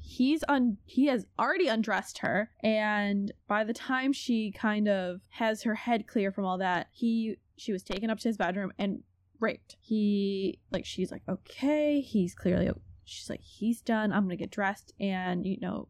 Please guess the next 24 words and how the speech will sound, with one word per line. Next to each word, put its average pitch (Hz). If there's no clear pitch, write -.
at, -
she -
goes, 196
"Can 269
I 220
go 214
back 202
to -
my 202
girlfriend's 196
house?" -
He 208
grabs 185
her 440
by 440
the 427
throat, 427
again, 240
same 302
move 311
he 262
used 254
with 233
Josefina, 226